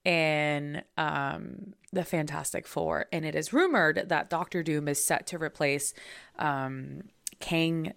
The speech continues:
the Conqueror, um, as the new big bad in this whole upcoming phase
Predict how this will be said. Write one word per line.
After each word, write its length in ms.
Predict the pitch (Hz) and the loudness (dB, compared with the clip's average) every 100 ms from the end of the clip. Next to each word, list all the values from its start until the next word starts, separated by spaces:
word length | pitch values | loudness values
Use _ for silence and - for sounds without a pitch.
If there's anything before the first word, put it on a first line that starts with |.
| - | -6
the 560 | 190 156 147 73 - - | 0 2 2 0 -2 0
Conqueror, 800 | 170 170 165 135 80 - 180 - _ _ _ _ _ _ - | 0 2 0 0 0 2 0 -4 _ _ _ _ _ _ -2
um, 640 | - 80 - 202 180 - - _ - | 0 0 -2 -6 -10 -16 -20 _ -6
as 380 | 165 147 147 156 | -2 -2 -4 -4
the 100 | 160 | -6
new 140 | 156 | -4
big 200 | 147 165 | -6 -6
bad 220 | - 170 165 | -6 -6 -6
in 100 | 165 | -8
this 180 | 175 | -8
whole 500 | - 156 151 147 151 - | -6 -4 -2 -2 -4 -6
upcoming 440 | 156 - 147 143 | -8 -4 -6 -6
phase 500 | - 135 139 147 147 | -4 -2 -2 -4 -6